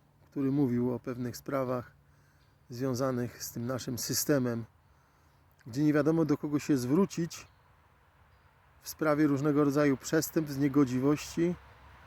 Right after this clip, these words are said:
bandytyzmu wręcz, sądowniczego.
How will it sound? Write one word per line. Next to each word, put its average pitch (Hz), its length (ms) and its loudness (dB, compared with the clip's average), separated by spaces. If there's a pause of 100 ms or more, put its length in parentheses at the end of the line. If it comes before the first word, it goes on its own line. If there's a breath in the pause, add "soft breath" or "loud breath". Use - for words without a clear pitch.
(460)
bandytyzmu 160 800 6
wręcz, 131 420 2 (920)
sądowniczego. 151 1040 6